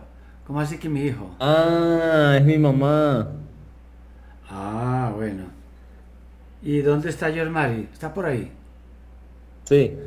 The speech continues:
Speaker 1: Pásamela, yo la saludo.
Speaker 2: Ma. Ma.
Speaker 1: ¿Y qué hace?
Speaker 2: Sí.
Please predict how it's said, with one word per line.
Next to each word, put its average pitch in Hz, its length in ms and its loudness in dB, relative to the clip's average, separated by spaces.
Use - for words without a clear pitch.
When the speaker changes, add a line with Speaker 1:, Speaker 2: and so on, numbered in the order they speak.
Speaker 1:
Pásamela, 117 480 -4
yo 113 140 -6
la 123 140 -4
saludo. 117 440 -4
Speaker 2:
Ma. 135 640 4
Ma. 156 680 6
Speaker 1:
¿Y 156 120 -8
qué 151 140 -4
hace? 165 520 -4
Speaker 2:
Sí. 139 240 -16